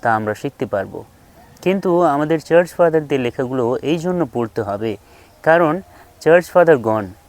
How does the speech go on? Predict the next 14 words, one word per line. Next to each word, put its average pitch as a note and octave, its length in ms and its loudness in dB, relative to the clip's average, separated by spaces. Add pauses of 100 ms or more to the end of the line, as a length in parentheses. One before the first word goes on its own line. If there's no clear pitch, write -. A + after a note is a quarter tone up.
তারা C#3 380 2
অনেক C3 400 -4
পবিত্র C3+ 420 -4
জীবনযাপন G#2+ 540 -4
করতেন। G#2+ 440 -12 (640)
আমরা D3+ 400 4 (220)
এই C3 180 0
একবিংশ D3 500 -2
শতাব্দীর C3+ 520 -4
খ্রিস্টানরা D3 640 -4 (460)
যেমন C3 360 2
জীবনযাপন D3 560 -2
করি, D3 320 -2 (540)
ঠিক D#3+ 120 -2